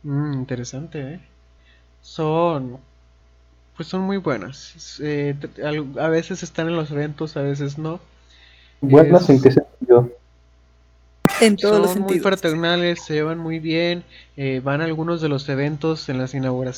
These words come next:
Speaker 1: inauguraciones de los hospitales y cosas por el estilo, y las escuelas que ha estado haciendo su hermano. Tratan de darle apoyo, puesto que ellas, pues, eh, no es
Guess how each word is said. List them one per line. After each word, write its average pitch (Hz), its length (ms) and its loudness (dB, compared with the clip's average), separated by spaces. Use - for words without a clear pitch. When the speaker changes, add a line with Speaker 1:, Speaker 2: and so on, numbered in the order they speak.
Speaker 1:
inauguraciones 135 1120 -6
de 151 80 -4
los 135 200 -6
hospitales 135 760 -6
y 127 40 -14
cosas 139 260 -6
por 143 160 -8
el 123 80 -6
estilo, 131 360 -8
y 123 40 -6
las 117 160 -10
escuelas 139 480 -6
que - 100 -8
ha 131 40 -4
estado 135 280 -6
haciendo 143 320 -8
su 143 120 -12
hermano. 131 340 -10
Tratan 147 320 -8
de 151 80 -4
darle 139 300 -2
apoyo, 131 400 -6
puesto 139 360 -10
que 127 140 -6
ellas, 135 640 -4
pues, 135 260 -6
eh, 135 380 -4
no 151 300 -4
es - 540 -6